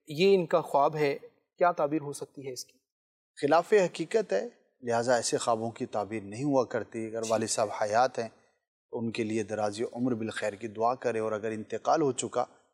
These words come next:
Speaker 2: تو بھی بہرحال ان کے لیے دعا اور ایصال ثواب ضرور کریں۔
Speaker 1: ٹھیک ہے جی۔ سوال یہ ہے کہ خواب میں خود کو نقصان دینا مختلف اوزاروں سے،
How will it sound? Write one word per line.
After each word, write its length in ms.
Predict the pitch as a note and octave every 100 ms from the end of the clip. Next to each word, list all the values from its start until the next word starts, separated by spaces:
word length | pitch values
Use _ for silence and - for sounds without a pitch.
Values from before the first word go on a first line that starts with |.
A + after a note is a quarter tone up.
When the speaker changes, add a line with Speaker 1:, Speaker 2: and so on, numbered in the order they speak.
| _ _
Speaker 2:
تو 100 | B2
بھی 160 | C#3+ D3
بہرحال 340 | B2 A2+ A2+
ان 140 | G#2+ G2+
کے 120 | G#2
لیے 260 | G2+ G#2
دعا 220 | G#2+ G#2 G2+
اور 140 | G#2
ایصال 480 | - A2 - G#2 G#2
ثواب 340 | - G2 G#2+ - _ _ _ _ -
ضرور 240 | - F#2+ F2
کریں۔ 220 | F#2+ - _ _ - - -
Speaker 1:
ٹھیک 280 | C#3+ C3+ C3
ہے 80 | A#2+
جی۔ 140 | A#2+ - - - - -
سوال 380 | - C#3+ E3 F#3
یہ 120 | F#3+
ہے 120 | G3+
کہ 180 | G3+ G3
خواب 340 | F#3+ D#3+ F3
میں 140 | F#3+ F#3+
خود 280 | - F#3+ E3+
کو 240 | - G3+
نقصان 680 | F3 E3+ E3 - D#3+ F3 F3
دینا 240 | D#3 D3+
مختلف 560 | D3+ D#3 - F#3 G3+ - -
اوزاروں 540 | D3+ D3 D3 D3 D3+
سے، 180 | -